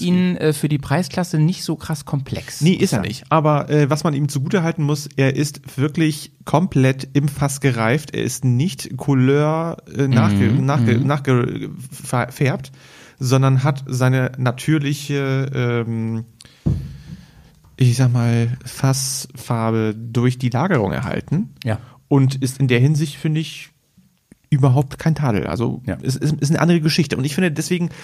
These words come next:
Speaker 1: deswegen macht es auch so Spaß. Es macht, äh, wirklich irrsinnig, äh, neugierig, ähm, neue verschiedene Whiskys
Speaker 2: Mhm.
Speaker 1: auszuprobieren, zu gucken,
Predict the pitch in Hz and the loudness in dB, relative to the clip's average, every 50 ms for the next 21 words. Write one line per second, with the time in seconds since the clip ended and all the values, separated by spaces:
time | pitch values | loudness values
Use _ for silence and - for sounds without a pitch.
0 | - - - 151 143 185 165 175 185 - - 170 - - 151 151 - 175 - - | -14 -2 -2 0 2 2 2 0 0 0 -2 -6 -8 -6 -8 -4 -4 -4 -4 -2
1 | - - 131 82 85 - - 127 131 151 147 - 143 - 131 - - 135 156 147 | 0 0 2 2 0 -2 -8 -4 -2 -2 -2 -2 -4 -12 -10 -8 -6 -6 -4 -4
2 | 160 151 - - - 156 147 151 151 156 156 151 - - - - 143 147 143 143 | -4 -6 -6 -2 0 0 2 2 2 2 0 -2 -4 -8 -2 2 2 4 4 6
3 | 139 139 156 185 156 143 - 147 127 139 147 143 - - - - - - - - | 4 4 4 4 2 0 -2 0 2 2 0 0 -2 -10 -16 -20 -20 -20 -20 -8
4 | _ 143 135 139 139 139 135 135 139 139 127 139 156 175 180 147 151 139 - 156 | _ 2 2 4 2 0 -2 -2 2 4 4 6 6 4 4 2 0 -2 -2 -2
5 | 147 147 127 117 165 - - - - - 95 101 98 110 147 - 127 156 - - | 0 0 2 2 0 -2 -2 -6 -2 0 0 2 2 0 0 0 -2 -4 -4 -6
6 | 147 - 147 131 123 123 120 120 117 113 120 - 175 - - 147 143 143 139 135 | -6 -4 -4 -2 -2 0 0 0 0 0 -2 -6 -4 -2 -2 -2 -2 0 0 2
7 | 135 135 | 4 4